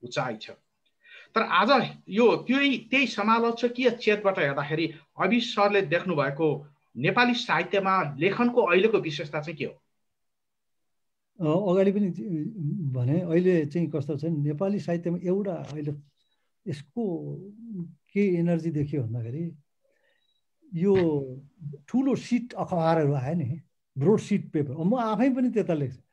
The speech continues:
Speaker 2: साहित्यिक पत्रिकामा नलेखेर लेखहरू चाहिँ नि broad sheet अखबारमा, broad सिटहरूमा लेख्छु। अखबारहरूमा साहित्यको धेरै चर्चा हुन थाल्यो एउटा। अर्को कुरा चाहिँ कस्तो भन्दाखेरि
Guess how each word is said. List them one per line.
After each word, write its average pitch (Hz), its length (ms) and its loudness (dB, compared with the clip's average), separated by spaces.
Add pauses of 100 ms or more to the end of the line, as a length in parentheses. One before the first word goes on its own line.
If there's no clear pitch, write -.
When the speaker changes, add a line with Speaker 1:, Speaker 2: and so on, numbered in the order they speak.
(500)
Speaker 2:
साहित्यिक 196 340 2
पत्रिकामा 196 440 0 (560)
नलेखेर 196 400 2 (160)
लेखहरू 185 520 2
चाहिँ 208 180 0
नि 202 100 2
broad 180 260 0
sheet 220 200 -6
अखबारमा, 156 580 -2 (340)
broad 214 160 4
सिटहरूमा 175 440 0
लेख्छु। 143 340 -4 (480)
अखबारहरूमा 170 800 0 (320)
साहित्यको 147 400 -2
धेरै 127 220 -2
चर्चा 123 300 -8
हुन 113 220 -6
थाल्यो 120 360 -10 (720)
एउटा। 123 380 -4 (880)
अर्को 170 280 0
कुरा 226 260 2
चाहिँ 208 240 0
कस्तो 165 300 -4
भन्दाखेरि 135 460 -4